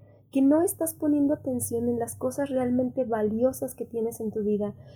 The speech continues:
como lo son tu familia, tus hijos, tu esposo, tu esposa, tus padres,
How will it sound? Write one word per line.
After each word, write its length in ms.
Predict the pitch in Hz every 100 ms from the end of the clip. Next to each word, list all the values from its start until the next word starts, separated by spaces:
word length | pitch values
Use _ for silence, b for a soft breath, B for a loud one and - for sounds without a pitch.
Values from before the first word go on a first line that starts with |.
| B
como 180 | - 262
lo 120 | 269
son 220 | 254 254 240
tu 80 |
familia, 680 | 247 220 220 233 240 233 220
tus 280 | - 214 -
hijos, 440 | 240 233 233 214
tu 80 | -
esposo, 500 | 208 - 226 233 233
tu 100 | -
esposa, 680 | 220 - - 240 247 226 - B B -
tus 160 | 269
padres, 720 | - 247 247 294 269 240 -